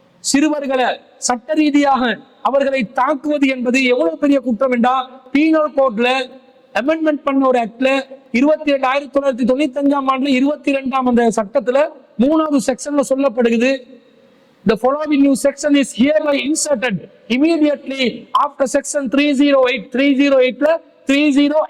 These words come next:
எயிட் ஏ என்று ஒரு செக்ஷனை உண்டாக்குறாங்க. அதுல என்ன வருது? முதலாவது த்ரீ ஜீரோ எயிட் ஏல நம்பர் ஒன் செக்ஷன் சொல்லுது,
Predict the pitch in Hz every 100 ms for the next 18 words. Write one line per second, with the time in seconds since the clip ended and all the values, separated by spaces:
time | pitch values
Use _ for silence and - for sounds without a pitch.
0 | 254 302 - - 285 302 285 277 254 -
1 | - - 247 - 262 - 302 302 269 -
2 | _ _ 220 247 269 233 214 160 - 233
3 | 254 254 285 277 262 277 285 262 220 262
4 | 277 262 240 269 277 - - 277 285 262
5 | 269 247 233 311 311 - 214 254 254 247
6 | 226 - _ - 233 254 247 240 285 269
7 | 247 262 233 233 233 254